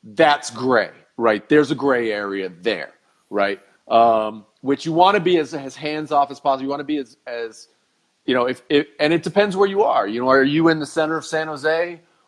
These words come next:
or are you kind of in the middle of nowhere? That's a different story, right?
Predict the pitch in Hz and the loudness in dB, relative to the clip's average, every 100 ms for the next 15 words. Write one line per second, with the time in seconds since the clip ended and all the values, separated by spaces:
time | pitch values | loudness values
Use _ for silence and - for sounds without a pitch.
0 | - 131 135 131 143 160 - 147 147 135 | -4 2 4 4 2 0 2 2 0 -2
1 | 135 143 147 139 135 143 156 156 160 160 | -4 -2 0 0 0 0 2 2 0 -2
2 | 160 156 _ _ _ - 113 156 156 143 | -4 -8 _ _ _ -10 0 2 2 0
3 | 165 156 147 - 165 127 - 95 101 | 0 0 -4 0 2 4 2 0 -4